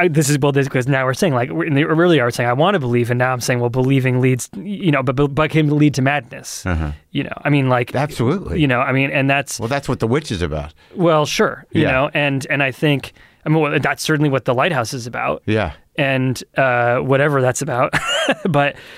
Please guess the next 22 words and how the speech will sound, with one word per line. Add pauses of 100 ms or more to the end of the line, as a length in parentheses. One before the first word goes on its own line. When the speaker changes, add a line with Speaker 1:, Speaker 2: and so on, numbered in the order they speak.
(220)
Speaker 1:
but
I
think, (140)
y-,
you
know, (420)
most
occultists, (340)
like,
unless
they
are (220)
a
hundred
percent
charlatans, (400)
like,
and
end
up
mad
and